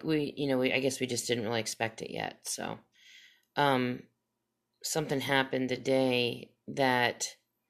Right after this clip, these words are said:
it was actually my mother-in-law. She passed away, and she had, had been dealing with Alzheimer's for a while,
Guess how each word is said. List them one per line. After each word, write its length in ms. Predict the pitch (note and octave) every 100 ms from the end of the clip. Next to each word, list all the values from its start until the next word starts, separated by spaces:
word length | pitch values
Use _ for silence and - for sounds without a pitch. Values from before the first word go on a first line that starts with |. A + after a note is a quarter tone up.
| _ _ _ _
it 100 | C3
was 160 | C3 C3
actually 280 | C#3 C3+ C#3
my 140 | C3
mother-in-law. 960 | C3 C3 C3 B2+ A#2+ A#2+ A#2+ A#2+ B2+ D3 _ _ _ _ _ _ _ _ -
She 160 | -
passed 400 | - C#3 C3 -
away, 720 | D3 C3+ A#2+ A#2 B2 C#3+ - - -
and 340 | C3 B2+ A#2+
she 140 | - B2+
had, 80 | B2
had 320 | B2 A2+ -
been 100 | C3
dealing 240 | B2 B2+
with 120 | A#2+
Alzheimer's 760 | B2+ B2 - A#2 A#2+ E2 D2+ -
for 180 | - D#3+
a 80 |
while, 460 | C#3 B2+ A#2+ A#2+